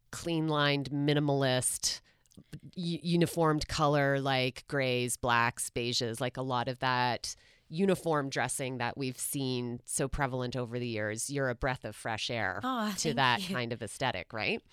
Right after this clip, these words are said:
Speaker 2: I just think there's so many different people. Am I designing, like, when I design, I design characters. I've always said I'm so nosy and such a people watcher
Speaker 1: Mm-hmm.
Speaker 2: that I, I wanna know who they are and what they're about. And if I don't, I make up a story about them. And I think that storytelling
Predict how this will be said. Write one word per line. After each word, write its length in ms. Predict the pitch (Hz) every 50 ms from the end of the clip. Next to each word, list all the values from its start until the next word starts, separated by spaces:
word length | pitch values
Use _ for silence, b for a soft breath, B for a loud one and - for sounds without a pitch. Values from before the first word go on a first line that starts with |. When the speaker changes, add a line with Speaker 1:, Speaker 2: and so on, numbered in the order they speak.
| -
Speaker 2:
I 80 | - 269
just 200 | 262 - 277 -
think 260 | - 254 226 208 185 -
there's 240 | 214 202 190 -
so 280 | - - - 220 208 208
many 180 | 202 190 185 175
different 340 | - 185 - - 165 - - _
people. 560 | - - 202 214 233 - 233 - - - - - _
Am 220 | - 208 208 208 208
I 140 | 208 226
designing, 680 | 240 226 240 196 202 175 180 196 208 214 190 180 180 175 - _ - -
like, 160 | 190 190 - - _
when 180 | 196 196 202
I 140 | 202 226 269
design, 520 | 233 262 214 180 190 185 202 214 202 180 175
I 180 | 175 180 185 - _ _ _ _ -
design 360 | 202 254 262 - 269 262 240
characters. 640 | - - - 160 165 190 196 185 - 196 185 180 -
I've 140 | 190 185 - _ -
always 400 | 190 196 190 190 208 208 190 -
said 180 | - 113 - -
I'm 180 | - 202 208 208
so 400 | - - - - 233 226 175 277
nosy 500 | 262 214 175 165 160 175 170 196 214 233
and 120 | 220 190
such 280 | - - - 196 - -
a 60 | 196
people 400 | - _ - - - - - 190
watcher 480 | 185 202 208 233 233 - - - 294 320 - _ -
Speaker 1:
Mm-hmm. 280 | 180 160 175 170 170 185 165 B B B B B B B B _ _ _ _ _ _
Speaker 2:
that 160 | - 233 220
I, 260 | 226 214 214 214 208 - -
I 80 | 190
wanna 220 | 185 190 214 226 233
know 160 | 233 240 233
who 220 | 214 196 214 196
they 160 | 185 202 196 165
are 180 | 127 123 156
and 120 | 165 180 180
what 160 | 175 - -
they're 100 | 196 185
about. 320 | 175 - - - 151 165
And 100 | 175 180
if 100 | 175 -
I 80 | 175 175
don't, 280 | 170 - - - 175 185
I 100 | 180 180
make 220 | 185 160 151 - -
up 120 | 180 -
a 40 | 185
story 300 | - - 208 226 277 277
about 280 | 247 208 170 - -
them. 120 | - 160 147 -
And 100 | 190 190
I 80 | 196 196
think 460 | - - - 214 214 226 208 - -
that 260 | 214 185 190 - -
storytelling 1200 | - - - - - 196 185 190 202 208 220 - - - 175 165 170 165 160 170 185 190 208